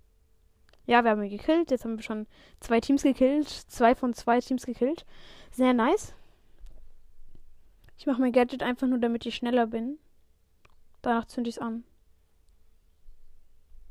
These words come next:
Gut. Hat gar nichts gebracht, <laughs> aber egal. Okay. Ich schieß einfach mal um mich. Vielleicht ist da ja jemand im Busch. Nee, ein eight-Bit hast du mich gerade gehittet. Okay.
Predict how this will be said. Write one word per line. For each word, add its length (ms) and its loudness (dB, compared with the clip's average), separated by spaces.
Gut. 320 -10
Hat 160 0
gar 200 2
nichts 180 -4
gebracht, 380 -6
<laughs> 60 -2
aber 100 4
egal. 440 -4
Okay. 480 6
Ich 140 -4
schieß 200 -2
einfach 240 -4
mal 140 0
um 200 0
mich. 220 -2
Vielleicht 220 -2
ist 120 -6
da 60 0
ja 140 2
jemand 320 -2
im 100 -4
Busch. 360 -6
Nee, 260 -4
ein 160 -6
eight-Bit 340 -2
hast 140 -6
du 40 -6
mich 120 -10
gerade 200 -8
gehittet. 560 -8
Okay. 400 -6